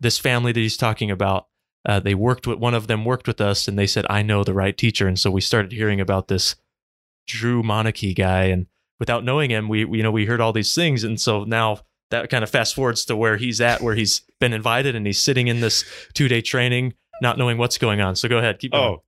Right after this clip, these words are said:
Speaker 2: that con-, great context, Chris. And, and, and to use Arbinger language, I certainly was in a box, but in, in general language, I didn't have the right mindset or the right attitude <laughs> go-, going into giving up two days. And, uh, I always share it was by hour three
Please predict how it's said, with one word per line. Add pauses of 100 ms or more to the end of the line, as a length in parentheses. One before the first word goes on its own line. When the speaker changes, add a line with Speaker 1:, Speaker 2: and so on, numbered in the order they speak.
Speaker 2:
that
con-,
great
context,
Chris.
And, (260)
and, (280)
and
to
use
Arbinger
language,
I
certainly
was
in
a
box,
but
in,
in
general
language,
I
didn't
have
the
right
mindset
or
the
right
attitude (160)
<laughs>
go-,
going
into (340)
giving
up
two
days. (400)
And,
uh,
I
always
share
it
was
by
hour
three